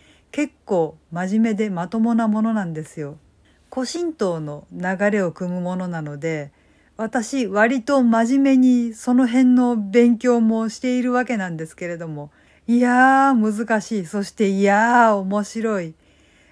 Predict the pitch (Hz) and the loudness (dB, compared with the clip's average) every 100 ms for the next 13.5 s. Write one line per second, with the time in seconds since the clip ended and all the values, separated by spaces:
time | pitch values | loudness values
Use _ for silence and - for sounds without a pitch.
0 | - 202 214 269 294 262 214 196 190 180 | -6 -2 0 0 -2 -2 -2 -2 -4 -6
1 | 165 175 170 180 180 196 170 - _ _ | -8 -8 -8 -8 -6 -6 -6 -10 _ _
2 | 240 240 330 330 226 170 - _ - 240 | -8 -4 0 2 0 -2 -6 _ -8 -4
3 | 226 320 294 349 370 339 277 - 196 180 | -2 0 0 2 2 2 -2 -2 -4 -4
4 | 180 170 185 180 190 185 - 220 254 240 | -6 -8 -6 -6 -8 -8 -2 0 2 2
5 | 208 185 170 180 180 175 165 160 170 180 | 0 -2 -4 -4 -4 -4 -6 -6 -6 -4
6 | 202 185 170 160 160 - 170 165 160 156 | -4 -4 -6 -8 -10 -10 -10 -8 -10 -10
7 | 151 143 _ _ _ - 240 269 254 185 | -12 -14 _ _ _ -8 -2 0 0 -2
8 | 175 - 175 170 180 175 170 _ _ _ | -4 -6 -6 -4 -4 -8 -12 _ _ _
9 | _ - 247 - 294 311 302 294 285 208 | _ -10 -10 -4 -2 2 2 2 0 0
10 | 233 240 - - 294 294 285 285 277 262 | 0 0 -2 -4 -2 0 2 0 -2 -4
11 | - 254 247 285 277 294 277 277 233 254 | -6 -6 -2 -2 0 0 2 2 0 -2
12 | - 262 262 285 269 262 254 262 226 196 | -4 -6 0 0 0 0 0 2 0 0
13 | 185 175 151 170 | -2 -2 -4 -2